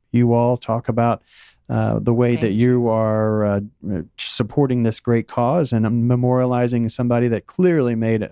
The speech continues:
Speaker 1: such an impact on those around her, whether it was there at the firm or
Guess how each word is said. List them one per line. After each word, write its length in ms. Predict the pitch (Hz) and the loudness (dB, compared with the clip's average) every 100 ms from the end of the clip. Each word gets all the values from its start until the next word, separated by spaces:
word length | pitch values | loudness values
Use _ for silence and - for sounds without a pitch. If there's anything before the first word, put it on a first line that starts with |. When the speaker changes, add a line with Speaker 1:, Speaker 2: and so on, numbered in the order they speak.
| - | -10
Speaker 1:
such 260 | - 123 110 | -6 -2 0
an 60 | |
impact 520 | 113 131 104 101 - _ - - - _ | 0 0 0 -2 -4 _ -20 -20 -20 _
on 380 | 113 107 107 104 | -2 2 2 2
those 300 | 110 113 107 | 2 2 0
around 520 | - 107 104 107 120 | -2 -2 0 0 0
her, 200 | 110 104 | 0 0
whether 340 | 107 104 104 104 | 0 0 0 -2
it 60 | 87 | -2
was 320 | 101 - - - - - - | -4 -4 -12 -16 -16 -8 -2
there 340 | 113 113 107 | 0 0 0
at 260 | 117 110 - | -2 -2 -4
the 60 | 104 | -6
firm 480 | - 113 127 160 - | -2 0 0 -2 -2
or 540 | 110 107 107 107 101 | 0 0 2 0 -2